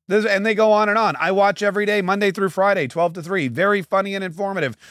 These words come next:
Mark Kaye is funny and fearless in his political commentaries. The truth never sounded so good. Uh, Mark does not just tell you the news of the day, he explains it all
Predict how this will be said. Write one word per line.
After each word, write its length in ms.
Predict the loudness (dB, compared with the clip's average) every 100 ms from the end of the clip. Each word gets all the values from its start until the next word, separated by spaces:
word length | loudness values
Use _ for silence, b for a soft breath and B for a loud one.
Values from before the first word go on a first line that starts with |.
| B
Mark 260 | 0 0 2
Kaye 180 | -2 -2
is 140 | -2
funny 280 | 0 0 -2
and 160 | -8
fearless 380 | -4 0 0 0
in 60 | -4
his 140 | -8
political 380 | -4 -4 -2 -4
commentaries. 640 | -2 -2 -2 -2 -2 -4 b b _
The 100 | -4
truth 320 | -2 -2 -2 -4
never 260 | -4 -4
sounded 420 | -4 -4 -2 -4
so 200 | -4 -2
good. 380 | -2 0 0 0 -6 _ _
Uh, 460 | 0 2 4 2 2
Mark 340 | 0 0 0 -2 0
does 240 | 2 2
not 280 | 0 0 0
just 300 | -2 -2 -2
tell 240 | 0 2
you 140 | 2 2
the 140 | 2
news 260 | 0 0 -2
of 100 | -2
the 100 | 0
day, 160 | 0
he 180 | 0 0
explains 600 | -2 -6 -2 0 2 2
it 80 | 2
all 300 | 4 4